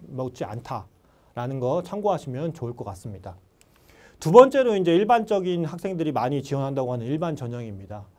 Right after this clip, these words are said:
하지만 서울대 일반 전형 학생들 같은 경우는 자격 기준이, 어, 크게 일반적인 학생이라고 되어 있긴 하지만 대부로-, 대체적으로 이 서류에서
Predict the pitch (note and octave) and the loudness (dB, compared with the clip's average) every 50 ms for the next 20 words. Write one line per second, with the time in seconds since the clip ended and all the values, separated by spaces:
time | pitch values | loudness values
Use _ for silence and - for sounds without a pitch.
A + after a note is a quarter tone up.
0 | _ _ - _ - A#3+ A#3+ A#3+ A3+ F#3+ F#3+ G3+ F#3 F#3+ A3 A#3 A3+ A3 G#3+ A3 | _ _ -20 _ 0 0 2 2 4 4 4 4 4 4 4 4 6 4 2 4
1 | G#3+ A3+ A3 G3 G#3 G3 G3 F#3 E3+ E3+ F3 G#3 F#3+ F#3 E3+ E3+ D#3+ D3 - E3 | 2 0 0 0 0 0 0 0 -2 -2 -2 -4 -6 -2 -2 0 -2 -2 -2 -4
2 | D3 C#3+ C#3 C3+ C3 C3+ C#3+ C#3 C3 G#2+ F2+ - _ _ _ _ _ - D3+ D#3+ | -6 -6 -6 -6 -6 -6 -6 -8 -8 -10 -12 -16 _ _ _ _ _ -4 -2 -2
3 | F#3+ F#3 F#3+ F#3 D#3+ E3 D3 C#3+ C#3 C#3+ D3 C#3+ B2 G#2 - - _ _ _ _ | -2 -2 -2 -6 -4 -4 -6 -4 -4 -4 -4 -4 -6 -8 -12 -16 _ _ _ _
4 | _ - A2 G#2+ G#2+ G#2 G#2 - G#3+ F3+ F#3+ F3+ F3 D#3+ D#3+ - A2+ - - C3+ | _ -12 -10 -8 -8 -10 -8 -8 -4 0 2 2 2 2 0 -2 -6 -12 -14 -14
5 | - - - _ - - G3+ A3+ A#3 A3 G3+ A3 G3 F#3 E3+ F3 F3+ F3+ A3 G#3 | -16 -16 -18 _ -10 -6 -4 0 0 0 0 2 2 2 2 0 0 -2 -2 -2
6 | F#3+ F3+ E3+ D#3 D3+ - D3+ D#3 D3 D3 D3 B2+ C3 E3 F3 F3 D3 C3+ D#3 E3 | 0 0 0 -2 0 2 2 2 2 2 -2 -4 -2 -2 -4 -4 -4 -6 -4 -6
7 | B2+ F#2+ - _ _ _ _ _ _ _ _ _ _ _ - D3 E3+ F3+ A3 A3 | -6 -10 -16 _ _ _ _ _ _ _ _ _ _ _ 2 2 2 4 4 4
8 | G#3+ G#3 G3+ G#3 G3+ G3+ F#3+ - - B2+ D3 - A3 A3 A#3+ G#3+ G3+ F#3+ F3+ F3+ | 4 6 6 6 4 2 2 0 -2 -4 -6 -6 -2 2 2 2 4 4 4 4
9 | F3+ F#3 F#3 F#3 D#3 D3 D3+ D#3 D3+ - A3 A3 G#3+ G#3 G3 G3 F#3+ D#3 D3 C#3 | 6 6 4 4 4 2 2 2 2 2 -2 0 4 4 4 6 6 4 2 4
10 | D#3+ F3+ G#3+ A#3 A3 | 4 4 4 4 0